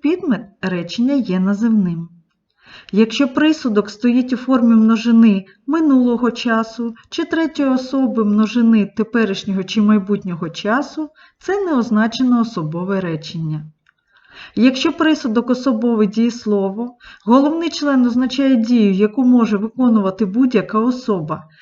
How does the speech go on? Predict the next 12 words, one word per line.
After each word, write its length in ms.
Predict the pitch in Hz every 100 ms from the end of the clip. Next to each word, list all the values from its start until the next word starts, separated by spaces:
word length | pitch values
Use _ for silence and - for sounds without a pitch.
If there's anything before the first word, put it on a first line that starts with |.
| - _
це 220 | - 226
узагальнено 840 | 285 330 262 208 185 196 226 226
особове 560 | 226 - 170 156 175 190
речення. 580 | 180 156 151 170 156 156 156 _ _ _ _ - _ - - -
Зверни 460 | 185 220 214 285 370
увагу, 640 | 330 220 196 190 202 190 _ - -
найчастіше 720 | 220 254 302 294 392 403 320
узагальнено 720 | 254 220 208 220 208 202 202
особовими 680 | 202 220 196 208 196 190 185
реченнями 600 | 185 220 - 285 277 247
є 180 | 190 196
прислів'я 760 | - 175 - 165 208 214 226